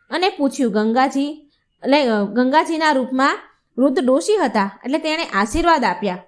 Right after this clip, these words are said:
અને પછી તે હોડીમાં બેસીને નદી પેલે પાર જાય છે. હોડીમાં તો ફૂલો પથરાયેલા હતા. તે ફૂલોની હોડીમાં બેસી અને પિયર ગઈ. તેના ભાઈ ભાભી પૂર્ણિમાને જોઈને બહુ રાજી રાજી થઈ ગયા, ખુશ ખુશ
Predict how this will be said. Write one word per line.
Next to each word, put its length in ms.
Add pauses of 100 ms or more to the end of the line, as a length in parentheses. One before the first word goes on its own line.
(720)
અને 140
પછી 360
તે 380 (280)
હોડીમાં 520
બેસીને 460
નદી 500
પેલે 280
પાર 380
જાય 260
છે. 340 (200)
હોડીમાં 460
તો 80
ફૂલો 360
પથરાયેલા 560
હતા. 460
તે 120
ફૂલોની 440
હોડીમાં 480
બેસી 320
અને 200
પિયર 340
ગઈ. 240 (440)
તેના 240
ભાઈ 300
ભાભી 320
પૂર્ણિમાને 580
જોઈને 340
બહુ 340
રાજી 340
રાજી 240
થઈ 240
ગયા, 160
ખુશ 400
ખુશ 160